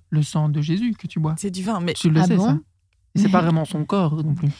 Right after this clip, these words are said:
Speaker 2: Tu le sais,
Speaker 3: Alors,
Speaker 2: c'est
Speaker 3: c'est, c'est, c'est sa tombe et ses os ont été, euh, volés et en fait un peu éparpillés dans toute l'Europe. Il y a un peu de Saint-Nicolas dans toute l'Europe et il y a un peu de Saint-Nicolas en Belgique.
Speaker 2: Ah,
Speaker 3: Ah.
Speaker 2: Saint-Nicolas ?
Speaker 3: Donc on peut, le six décembre, si on a envie d'aller faire coucou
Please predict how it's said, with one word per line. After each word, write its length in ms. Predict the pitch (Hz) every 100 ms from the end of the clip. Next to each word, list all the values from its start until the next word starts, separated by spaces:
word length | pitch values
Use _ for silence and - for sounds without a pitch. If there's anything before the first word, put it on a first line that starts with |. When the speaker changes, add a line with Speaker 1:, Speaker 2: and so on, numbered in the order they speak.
| -
Speaker 2:
Tu 80 |
le 60 | 170
sais, 100 | 160
Speaker 3:
Alors, 160 | 254 -
Speaker 2:
c'est 120 | 269
Speaker 3:
c'est, 80 | 214
c'est, 280 | - 254 226
c'est 400 | 196 247 233 233
sa 200 | 214 202
tombe 360 | 190 269 277 247
et 40 |
ses 300 | 208 208 202
os 160 | 254 247
ont 80 | 202
été, 380 | 190 240 240
euh, 40 | 190
volés 400 | 180 226 233 277
et 40 |
en 140 | 220 196
fait 180 | 269 233
un 100 | 208
peu 160 | 262
éparpillés 480 | 240 214 - - 233
dans 140 | 226
toute 160 | 196 226
l'Europe. 300 | 220 190 196
Il 40 | -
y 40 |
a 20 |
un 60 | 180
peu 120 | 220
de 40 | 240
Saint-Nicolas 400 | 233 208 208 202
dans 120 | 185
toute 140 | -
l'Europe 300 | 214 190 302 -
et 60 | 285
il 80 |
y 60 | 294
a 40 |
un 80 | 311
peu 120 | 269
de 40 | 359
Saint-Nicolas 400 | 269 240 285 320
en 80 | 214
Belgique. 680 | 175 302 269 247 - - - _ -
Speaker 2:
Ah, 160 | 247 - _ -
Speaker 3:
Ah. 60 | -
Speaker 2:
Saint-Nicolas ? 340 | 170 170 240 - _ _ -
Speaker 3:
Donc 200 | 220 233
on 160 | 254 220
peut, 280 | 247 330
le 140 | 349 262
six 220 | - 233
décembre, 760 | 214 202 - 196 254 294 202
si 180 | 185 -
on 140 | 214 208
a 40 |
envie 280 | 196 185 220
d'aller 220 | 196 185
faire 220 | 190 196
coucou 340 | - 226 262